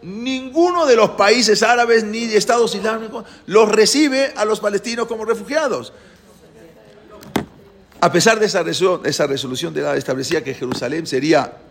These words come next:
una ciudad internacional, como dijimos antes, se veía en blanco. Tanto los judíos como los árabes lucharon, lucharon en esa situación para poder, lo-, los árabes la querían,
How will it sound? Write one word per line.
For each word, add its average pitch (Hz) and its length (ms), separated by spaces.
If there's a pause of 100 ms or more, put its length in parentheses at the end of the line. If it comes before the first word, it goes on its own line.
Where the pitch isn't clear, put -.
(100)
una 156 160
ciudad 160 380
internacional, 135 840
como 120 160
dijimos 127 300
antes, 123 200
se 117 60
veía 123 160
en 117 60
blanco. 95 260
Tanto 170 280
los 135 100
judíos 156 240
como 131 120
los 131 120
árabes 147 380
lucharon, 131 520 (580)
lucharon 170 380
en 156 60
esa 147 160
situación 123 400
para 120 200
poder, 127 220
lo-, 120 120
los 113 180
árabes 131 260
la 113 100
querían, 180 440